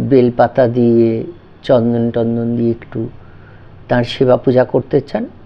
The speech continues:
অবশ্যই পারবেন। শুধু যেন মনটা শুদ্ধ,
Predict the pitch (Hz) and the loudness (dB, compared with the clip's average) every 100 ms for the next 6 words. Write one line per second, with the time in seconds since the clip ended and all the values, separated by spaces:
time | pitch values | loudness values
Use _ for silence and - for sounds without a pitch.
0 | - 143 180 175 - 233 190 - 101 - | -2 0 0 -4 -4 -4 -4 -4 -6 -8
1 | 87 - - - - - - - - - | -14 -14 -20 -20 -20 -20 -20 -20 -20 -20
2 | - - - 233 214 226 269 262 190 151 | -20 -18 -2 0 2 2 4 4 4 4
3 | 170 185 233 226 - 208 170 160 196 190 | 4 2 2 -2 0 0 0 -2 4 4